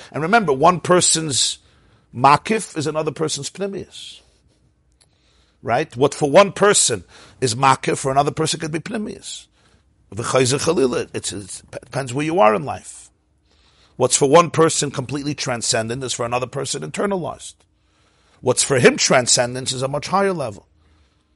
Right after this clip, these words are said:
That's why there's endless levels of Gan Eden. Like we said in many Maimons, Gan Eden, but there's endless levels.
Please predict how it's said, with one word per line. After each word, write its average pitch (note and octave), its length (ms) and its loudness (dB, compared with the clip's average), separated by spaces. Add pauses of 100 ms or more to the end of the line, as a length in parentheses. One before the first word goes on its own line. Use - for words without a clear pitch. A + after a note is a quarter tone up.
(220)
That's - 220 0
why D3+ 100 4
there's C3+ 240 -2
endless D#3+ 380 0
levels F3 360 4
of A#2+ 140 -2
Gan A#2+ 180 -4
Eden. F#2 380 -4 (240)
Like G#2 180 -12
we A2+ 80 -8
said B2 220 -2
in A#2 100 -8
many A#2 180 -4
Maimons, G#2 340 -4
Gan A2 140 -2
Eden, A#2+ 460 -2
but G#2 120 -8
there's A#2 100 -10
endless C3 380 -8
levels. D#3+ 200 -8